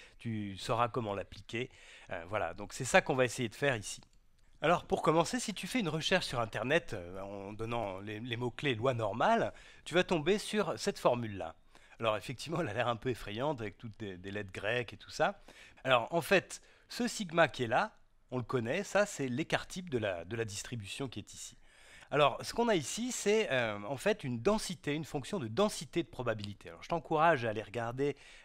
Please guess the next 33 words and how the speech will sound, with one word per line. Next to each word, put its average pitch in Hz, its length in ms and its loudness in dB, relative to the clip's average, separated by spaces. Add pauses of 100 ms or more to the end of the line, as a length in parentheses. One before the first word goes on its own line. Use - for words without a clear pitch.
les 107 160 -4
vidéos 131 400 0
sur 117 180 -2
les, 101 280 -6
les, 92 280 -10
hum, 87 400 -14
sur - 160 -8
les 110 80 0
densités 113 420 -6
de 123 60 -8
probabilité, 107 640 -4 (140)
donc 143 240 -2
sur 123 180 0
les 107 320 0
variables 139 640 6
aléatoires, 117 640 4
euh, 87 120 -8 (100)
continues. 170 500 -4 (960)
Effectivement, 123 460 -4
là, 156 120 6
c'est 147 140 -4
ce 117 80 -8
qu'on - 220 -4
a. 190 100 2
On 151 80 2
va, 113 220 2
on 117 40 -6
va 113 140 -4
s'occuper 127 320 -8
d'une 127 140 -4
variable 113 340 0
aléatoire 107 400 -4
continue. 160 460 -8